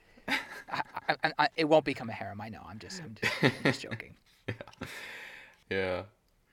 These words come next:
Speaker 1: But anything more on Yu and Tsubame? 'Cause if not, I guess we'll move on to the last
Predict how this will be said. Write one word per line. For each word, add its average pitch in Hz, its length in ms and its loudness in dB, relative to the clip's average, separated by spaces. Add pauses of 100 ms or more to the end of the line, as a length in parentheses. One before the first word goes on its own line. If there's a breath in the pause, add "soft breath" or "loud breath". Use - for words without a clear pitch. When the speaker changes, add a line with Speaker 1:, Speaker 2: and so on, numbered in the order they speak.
(340 loud breath)
Speaker 1:
But 113 480 8 (260)
anything 131 260 4
more 135 120 10
on 127 160 8
Yu 120 160 4
and 110 100 2
Tsubame? 104 460 6
'Cause 104 180 0
if 101 100 -10
not, 98 280 6
I 98 80 2
guess 95 160 -2
we'll 95 100 -2
move 92 140 0
on 92 120 4
to 95 60 -10
the 87 100 0
last 87 520 -2